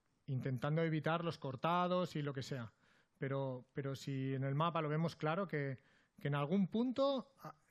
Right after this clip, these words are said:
hemos dejado el camino y por un lado o por otro hay camino. Pues ir para un lado o para otro hasta encontrar el camino. Y si uno sube y el otro baja,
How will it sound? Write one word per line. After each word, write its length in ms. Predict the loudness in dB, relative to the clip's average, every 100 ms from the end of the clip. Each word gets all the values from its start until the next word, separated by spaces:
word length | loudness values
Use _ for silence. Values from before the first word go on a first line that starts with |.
| -2
hemos 240 | 2 4
dejado 240 | 2 2 0
el 80 |
camino 340 | 2 2 4 4
y 60 |
por 180 | 2 0
un 160 | 2 4
lado 180 | 4 2
o 80 |
por 140 | 0 0
otro 280 | 0 0 2
hay 140 | 2
camino. 440 | 0 0 -2 -4 -8 _ _ _ _
Pues 220 | -12 -6 -4
ir 180 | -4 -2
para 180 | 0
un 100 | 2
lado 240 | 2 2 0
o 100 | -2
para 240 | -2 0
otro 200 | 0 0
hasta 160 | -2 -4
encontrar 340 | -6 -4 -4
el 80 | -4
camino. 380 | -4 -4 -4 -6 -14 _ _ _
Y 80 | -6
si 720 | -4 -2 0 0 0 0 0
uno 300 | 2 2 2
sube 280 | 0 -2 0
y 40 |
el 80 | 0
otro 200 | 0 0
baja, 460 | 0 2 0 0